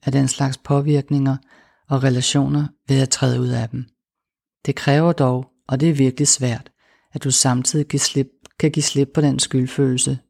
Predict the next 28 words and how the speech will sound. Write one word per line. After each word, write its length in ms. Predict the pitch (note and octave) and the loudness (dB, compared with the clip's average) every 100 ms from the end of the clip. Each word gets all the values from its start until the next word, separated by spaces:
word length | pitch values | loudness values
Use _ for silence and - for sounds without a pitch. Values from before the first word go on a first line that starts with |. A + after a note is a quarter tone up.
| - | -4
du 60 | |
straks 500 | D3 - A#2+ A#2 - _ _ - | -4 -2 -6 -6 -10 _ _ -6
vil 100 | C#3+ | -4
blive 180 | C#3 B2 | -2 -2
overmandet 540 | A2+ A2+ B2+ B2 C3 | -2 -4 -4 -6 -6
af. 220 | C3 C3 _ _ _ _ _ _ _ _ _ _ | -8 -10 _ _ _ _ _ _ _ _ _ _
Det 280 | D3+ D3+ D3 | 2 4 2
er 40 | C3+ | 2
sætningen, 720 | - C#3 - D3+ C3 C#3+ C3+ _ | 0 0 0 0 0 -6 -8 _
"Jeg 140 | D3+ C#3 | -2 2
vælger 260 | C#3 C#3+ | 2 4
mig 160 | D3+ C#3+ | 2 0
selv 300 | - C3 A#2+ _ _ _ _ - | 0 -2 -6 _ _ _ _ -16
og 120 | - C#3 | -8 -6
får 120 | C3+ | -2
skyldfølelse." 800 | - A#2 A#2 - B2 B2+ - C3+ _ _ _ _ _ _ _ _ _ _ _ _ _ _ | -4 -4 -8 -10 -10 -10 -12 -16 _ _ _ _ _ _ _ _ _ _ _ _ _ _
Det 60 | F3 | -6
er 40 | |
klart, 440 | - E3+ F3 E3 - - | -2 0 0 -2 -6 -2
at 120 | F3 | 2
når 140 | F3+ | 2
du 80 | F3 | 2
bliver 200 | E3 F3 | 0 0
opmærksom 540 | E3 E3 E3 - F#3 | 0 0 0 -2 -4
på 80 | F3 | -2
det, 140 | D#3 D3+ | -2 0
der 80 | |
foregår, 760 | D#3 - C3+ C#3+ D3+ D3 D3 _ | -2 0 -2 0 -2 -4 -6 _